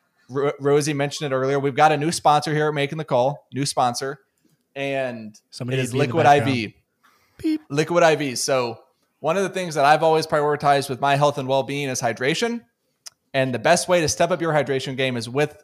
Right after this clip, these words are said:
Speaker 1: Liquid I V. If you've been watching on the Twitch stream, you, s-, you can see that as we've been recording this episode, I've just been slowly sipping this passion fruit flavored hydration multiplier from Liquid I V. Not only has it been hydrating me, but it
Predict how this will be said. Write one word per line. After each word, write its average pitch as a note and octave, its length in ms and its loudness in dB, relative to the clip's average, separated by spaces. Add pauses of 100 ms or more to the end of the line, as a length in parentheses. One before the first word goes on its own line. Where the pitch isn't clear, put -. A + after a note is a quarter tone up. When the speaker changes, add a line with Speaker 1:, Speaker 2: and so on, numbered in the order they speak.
(120)
Speaker 1:
Liquid C3+ 300 -4
I A#2 140 2
V. A#2 280 -12 (480)
If D3+ 140 -8
you've D#3+ 100 -4
been D3+ 140 -2
watching F3+ 360 4
on F3+ 160 0
the D#3+ 100 -4
Twitch G3 260 -6
stream, C3+ 420 -8 (500)
you, D3+ 140 -8
s-, - 240 -8
you D3+ 100 -10
can D3 140 -8
see E3 200 -2
that C3+ 140 4
as D3 240 4
we've E3 100 -4
been E3 140 -4
recording D#3 340 -4
this C#3 120 -4
episode, D3 340 -2
I've B2+ 160 4
just C3 140 -8
been B2 120 -6
slowly C#3+ 480 -2
sipping D#3 440 -4
this A#2+ 160 -6
passion C3+ 420 -4
fruit C3 300 -8
flavored B2 340 -6
hydration B2 420 -6
multiplier A#2 520 -6
from A2+ 180 -16
Liquid A2 260 -10
I G#2+ 120 -2
V. G#2+ 240 -12 (800)
Not C3+ 120 2
only D#3 200 2
has D#3 200 4
it D3 40 -6
been C#3 120 -2
hydrating E3 440 2
me, F3+ 140 -4
but C3 160 -2
it A#2+ 140 -4